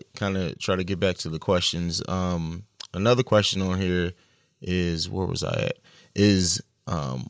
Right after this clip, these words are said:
what kind of father did you think you'd be? And then what kind of father do you think you ended up being?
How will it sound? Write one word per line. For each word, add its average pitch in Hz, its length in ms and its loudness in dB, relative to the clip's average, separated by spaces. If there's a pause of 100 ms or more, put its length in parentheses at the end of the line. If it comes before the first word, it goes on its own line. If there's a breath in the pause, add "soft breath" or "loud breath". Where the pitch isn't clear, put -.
(120)
what 98 260 4
kind 180 220 0
of 117 80 0
father 110 460 2
did 101 200 -2
you 87 120 -4
think 151 340 0
you'd 143 220 -4
be? 143 340 0 (460)
And 104 100 2
then 101 80 2
what 110 140 4
kind 110 180 2
of 98 80 -2
father 98 300 4
do 92 100 0
you 92 140 0
think 92 280 -4
you 65 100 -4
ended 80 260 -2
up 82 160 0
being? 50 320 -10